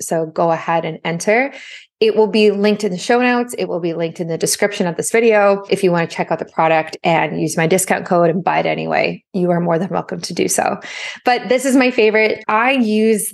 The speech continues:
this. You can see it here. I'll just show it on video.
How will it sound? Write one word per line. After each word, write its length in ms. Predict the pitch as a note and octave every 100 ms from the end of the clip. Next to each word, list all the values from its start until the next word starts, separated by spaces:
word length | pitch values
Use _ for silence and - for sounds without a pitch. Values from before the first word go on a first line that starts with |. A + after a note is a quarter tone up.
| _
this. 720 | F3+ E3 F3 F3+ B3+ - - -
You 100 | G3
can 140 | F#3
see 220 | F3 F#3
it 100 | F3
here. 320 | F3 - F#3 F#3
I'll 140 | F#3
just 160 | F3+ -
show 140 | -
it 100 | -
on 120 | F#3+
video. 600 | G3+ A#3+ A#3 A3 G#3+ G#3+